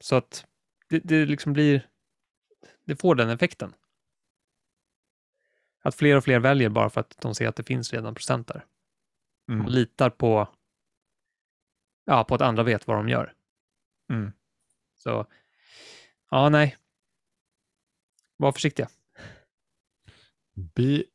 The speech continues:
Speaker 2: careful. Eh, en anledning till att man ska vara försiktiga med Mjällby är ju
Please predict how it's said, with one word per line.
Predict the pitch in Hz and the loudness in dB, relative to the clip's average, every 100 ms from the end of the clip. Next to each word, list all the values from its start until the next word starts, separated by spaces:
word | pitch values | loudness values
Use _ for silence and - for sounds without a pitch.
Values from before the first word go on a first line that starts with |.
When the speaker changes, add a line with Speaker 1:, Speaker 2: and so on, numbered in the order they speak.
| _ | _
Speaker 2:
careful. | - 160 165 - 117 - _ _ 131 | 0 2 2 -2 -6 -6 _ _ -2
Eh, | 127 127 127 123 123 - _ _ _ _ _ _ _ _ _ - | 0 2 0 -2 -4 -8 _ _ _ _ _ _ _ _ _ -4
en | 147 | 2
anledning | 143 139 147 143 | 2 4 2 2
till | 139 | 2
att | 135 | 2
man | 135 127 | 2 -2
ska | - | 0
vara | 131 127 | 2 2
försiktiga | - - - 160 - 147 135 | 0 -6 -4 -4 0 2 2
med | 131 127 120 | 2 0 0
Mjällby | 123 151 190 151 123 | 0 0 -2 0 0
är | 117 117 113 | 2 0 0
ju | 113 | -4